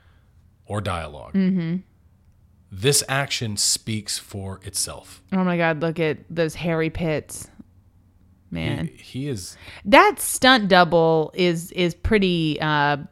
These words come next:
Speaker 2: pretty believable too. They do a good job of framing these shots so that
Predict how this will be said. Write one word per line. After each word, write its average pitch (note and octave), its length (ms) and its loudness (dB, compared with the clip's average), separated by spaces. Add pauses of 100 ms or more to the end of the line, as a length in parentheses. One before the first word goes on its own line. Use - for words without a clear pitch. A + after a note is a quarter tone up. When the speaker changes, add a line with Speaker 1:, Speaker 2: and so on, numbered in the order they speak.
(100)
Speaker 2:
pretty G3+ 240 2
believable D3+ 640 -2
too. D3+ 220 -6
They D#3+ 160 2
do F3 180 2
a E3 40 2
good D#3+ 280 -2
job D#3 360 4
of D3+ 320 -2 (100)
framing E3+ 540 0
these D#3 180 -2
shots D3+ 480 2
so D#3+ 160 -2
that C#3+ 340 -2